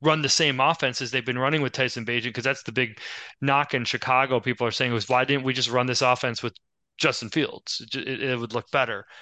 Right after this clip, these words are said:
Um, and, but since you talked about the quarterbacks, I wanna see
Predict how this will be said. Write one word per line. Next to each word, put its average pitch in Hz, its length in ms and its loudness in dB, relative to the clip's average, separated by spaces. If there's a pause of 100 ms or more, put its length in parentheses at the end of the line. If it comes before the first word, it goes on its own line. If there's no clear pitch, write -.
(300)
Um, 110 420 -2 (400)
and, 135 360 -2
but 151 200 -2
since - 360 -4 (140)
you 175 160 -4
talked 170 240 2
about 147 140 -6
the 127 60 -8
quarterbacks, 131 460 -2
I 147 120 2
wanna 185 240 2
see 160 400 -2